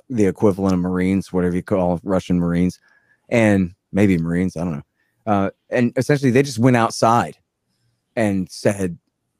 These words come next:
"Okay, well, this land belongs to us now." And then it was over.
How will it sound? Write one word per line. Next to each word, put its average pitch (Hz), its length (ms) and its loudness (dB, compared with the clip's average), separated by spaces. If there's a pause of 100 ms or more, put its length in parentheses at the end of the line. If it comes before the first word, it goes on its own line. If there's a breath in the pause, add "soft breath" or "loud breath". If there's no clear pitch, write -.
(100)
"Okay, 117 320 -2
well, 101 340 -2
this 107 240 -2
land 110 200 2
belongs 104 280 2
to 104 60 0
us 104 140 -2
now." 92 240 -4 (260)
And 110 140 2
then 104 80 4
it 104 80 0
was 104 100 -2
over. 107 380 2